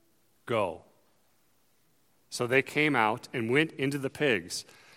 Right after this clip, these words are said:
And behold, the whole herd rushed down the steep bank into the sea and drowned in the waters.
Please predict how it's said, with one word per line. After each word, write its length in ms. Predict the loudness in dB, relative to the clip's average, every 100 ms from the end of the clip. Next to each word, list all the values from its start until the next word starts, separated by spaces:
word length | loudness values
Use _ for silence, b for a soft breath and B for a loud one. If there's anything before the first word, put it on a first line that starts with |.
| b
And 160 | -4 0
behold, 480 | 0 4 6 6 4
the 220 | -2 6
whole 300 | 10 10 8
herd 520 | 4 4 6 6 2 B B -10
rushed 560 | 2 8 8 6 -2
down 380 | 2 6 6 6
the 60 | 4
steep 560 | 0 0 0 -2 -2
bank 360 | 0 2 2 0
into 280 | 2 2 2
the 140 | 0
sea 560 | 0 0 0 0 -2 -6 b b b b -4
and 160 | -4
drowned 680 | -2 2 6 6 6 0 -6
in 100 | -8
the 60 | -2
waters. 840 | 4 4 4 0 -8 -14 -14 -14